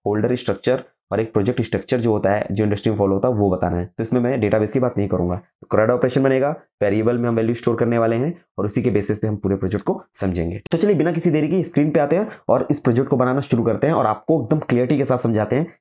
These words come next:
कि प्रोजेक्ट इंडस्ट्री में कैसे बनते हैं। तो ये रहा हमारा बेसिक प्रोजेक्ट जो हमने अपनी पिछली वीडियो में बनाया था। अगर आपने अब तक मेरी पिछली वीडियो नहीं देखी है तो ऊपर आई बटन पे मैं उसकी लिंक दे दूंगा, तो जाइए उसको देख लीजिए पहले। तो जैसा कि मैंने बोला था कि मैं इसमें प्रॉपर स्ट्रक्चर्ड वे में इसको बनाने वाला हूँ, तो चलिए सबसे पहले इसको थोड़ा सफाई कर लिया जाए। मतलब कि जो एपीआईज़ मैंने सर्वर फाइल बनाई थी उन सारी एपीआईज़ को पहले हम यहाँ से हटा देते हैं,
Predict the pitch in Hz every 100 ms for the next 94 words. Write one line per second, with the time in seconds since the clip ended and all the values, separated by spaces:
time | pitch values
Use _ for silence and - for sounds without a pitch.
0 | - 120 113 110 147 120 107 - 131 165
1 | 104 - 87 85 92 104 - - - 135
2 | 170 185 180 160 165 123 113 131 127 160
3 | 160 143 139 143 143 107 117 120 120 113
4 | 113 113 - - 110 147 143 151 143 143
5 | 147 147 110 117 120 127 117 104 123 123
6 | 123 143 147 113 - 101 110 - 120 127
7 | 120 120 101 92 95 104 117 120 - 104
8 | 101 110 113 139 107 90 85 90 85 85
9 | 87 - - 107 104 147 143 143 131 139
10 | 143 139 135 147 127 107 131 - 101 -
11 | 131 95 107 131 127 - - - 101 98
12 | 107 107 110 135 127 110 113 120 - 127
13 | - 123 123 123 117 117 110 98 104 101
14 | 90 90 92 101 113 - 117 131 139 98
15 | 107 113 127 123 127 - 98 123 139 113
16 | 101 90 87 90 - 120 117 107 120 110
17 | 113 123 - 120 139 117 110 131 104 98
18 | 90 87 - -